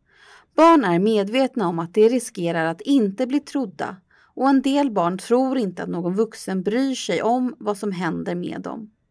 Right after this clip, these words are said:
Barn kan också vara rädda för hot, hot om våld och ökat våld hemifrån om de berättar. De kan också ta på sig skulden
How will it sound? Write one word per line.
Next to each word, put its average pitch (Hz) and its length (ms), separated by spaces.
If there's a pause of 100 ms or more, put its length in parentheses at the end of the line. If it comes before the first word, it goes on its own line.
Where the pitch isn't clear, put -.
(420)
Barn 226 260
kan 247 180
också 196 260
vara 180 440 (140)
rädda 208 480
för 196 160
hot, - 540 (340)
hot 330 380
om 277 160
våld 190 500
och 208 180
ökat 208 400
våld 160 300
hemifrån 208 800
om 180 280
de 185 120
berättar. - 580 (720)
De 277 120
kan 269 200
också 320 320
ta 285 140
på 196 220
sig 185 160
skulden 254 680